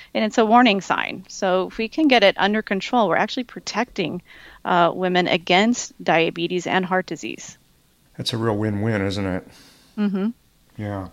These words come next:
Speaker 2: How does Chinese medicine help with this? What are, you know, if someone's considering Chinese medicine, acupuncture, herbs, that sort of thing, to help with this,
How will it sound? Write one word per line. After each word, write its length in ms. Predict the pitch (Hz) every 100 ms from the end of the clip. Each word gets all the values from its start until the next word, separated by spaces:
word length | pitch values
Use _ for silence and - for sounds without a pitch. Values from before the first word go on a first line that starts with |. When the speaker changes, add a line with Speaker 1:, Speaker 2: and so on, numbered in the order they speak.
| _ _ _ _ _ _ _
Speaker 2:
How 400 | - - - 294
does 220 | 403 330
Chinese 460 | - - 240 220 185
medicine 420 | 190 180 175 185
help 280 | 151 165 -
with 160 | 101 -
this? 400 | 92 - - - -
What 180 | 240 294
are, 400 | 311 254 254 247 - _ _
you 140 | 190
know, 80 | 185
if 80 | 170
someone's 580 | - 262 226 208 180 - _ -
considering 640 | - 175 - 175 160 151 151
Chinese 420 | - 147 143 135
medicine, 420 | 143 135 - 143
acupuncture, 640 | 123 127 - 131 127 139
herbs, 540 | 123 120 123 120 - -
that 240 | 117 -
sort 220 | 131 120
of 60 | 113
thing, 340 | 135 113 117 - _ - -
to 100 | 127
help 240 | 127 123
with 160 | 120 -
this, 380 | 113 104 -